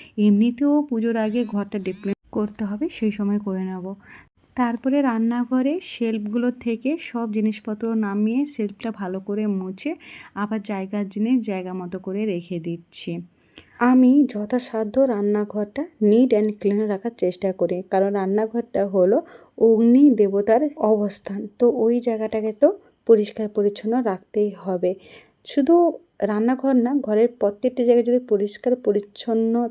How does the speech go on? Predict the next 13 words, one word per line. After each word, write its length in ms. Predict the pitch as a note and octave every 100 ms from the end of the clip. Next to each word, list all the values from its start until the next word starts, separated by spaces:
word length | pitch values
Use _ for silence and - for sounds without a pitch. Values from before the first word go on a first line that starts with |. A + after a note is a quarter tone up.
| -
থাকে, 380 | - F#3+ F#3 F3+ - - _
তাহলে 400 | G3+ G3+ A#3 B3
দেখতে 420 | A#3 G#3 G3+ -
যেমন 240 | A#3+ A#3+ B3
সুন্দর 540 | B3 A3 G#3+ A3 A#3
হয়, 340 | G#3+ G#3 G#3 C#4+ - - -
তেমনি 500 | B3+ C4 C4+ A#3+ D4 -
সুন্দর 680 | - - A#3+ A#3 A#3+ A#3+ C4+ C4
জিনিস 320 | A3+ A#3 A3+
দেখলে 420 | A#3+ A3+ A3 C4+ -
মন 240 | G#3 G#3+ A3+
মানসিকতাটাও 1000 | A3+ G3+ G#3 G#3 G#3+ G#3+ A3 A3+ A3 B3
সবসময় 580 | - F#3 G3 A3 A3